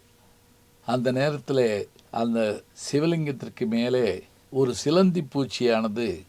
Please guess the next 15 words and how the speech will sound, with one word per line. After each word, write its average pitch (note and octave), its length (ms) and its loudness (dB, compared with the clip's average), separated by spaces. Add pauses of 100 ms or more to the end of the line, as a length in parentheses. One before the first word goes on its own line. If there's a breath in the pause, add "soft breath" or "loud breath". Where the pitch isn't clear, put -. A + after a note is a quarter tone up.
நூல் D#3 280 0
வழியாக C3+ 500 4
வந்து A2+ 540 2 (360)
அதில் A#2+ 280 2
இறங்கி B2 840 -2
சிவபெருமானுடைய A2+ 1080 0 (140)
திருமணியிலே B2 680 -2
பட, A2 400 0 (300)
அவர் B2+ 440 6 (260)
பூஜை D#3+ 300 2
காரியத்தில் C3+ 640 2
ஈடுபட்டிருந்ததால் A2+ 920 -2
இதை A#2+ 220 -2
கவனிக்காமல் A2+ 640 0
இருக்க, G2 500 -2